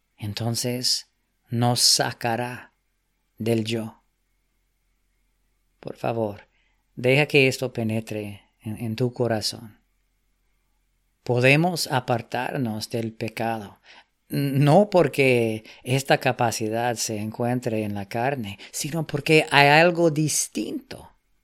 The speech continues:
del pecado en nosotros a lo que podemos volvernos. Podemos resistir al diablo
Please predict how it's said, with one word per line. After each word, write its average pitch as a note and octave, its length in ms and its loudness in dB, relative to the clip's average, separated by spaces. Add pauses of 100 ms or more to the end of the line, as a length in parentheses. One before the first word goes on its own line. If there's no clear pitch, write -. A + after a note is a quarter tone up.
(120)
del E3 400 4
pecado B2 640 0
en D#3 220 0
nosotros C3+ 760 -2 (220)
a F3 220 4
lo C3 240 2
que A2+ 260 -6
podemos B2 880 0
volvernos. A#2 920 -2 (1300)
Podemos D3+ 440 4
resistir D3+ 720 0
al C#3+ 140 4
diablo C3+ 560 0